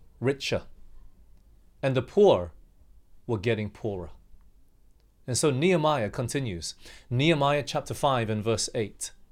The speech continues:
"And I said unto them, We, after our ability, have redeemed our brethren the Jews, which were sold unto the heathen.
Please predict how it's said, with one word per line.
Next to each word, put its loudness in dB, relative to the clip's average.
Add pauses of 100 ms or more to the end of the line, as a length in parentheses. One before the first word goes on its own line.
(500)
"And 4
I 2
said 2
unto 0
them, 0
We, 2
after 2
our 2
ability, -4 (480)
have 2
redeemed 2
our 2
brethren 0
the 0
Jews, -2 (240)
which 0
were 4
sold 4
unto -2
the 2
heathen. 0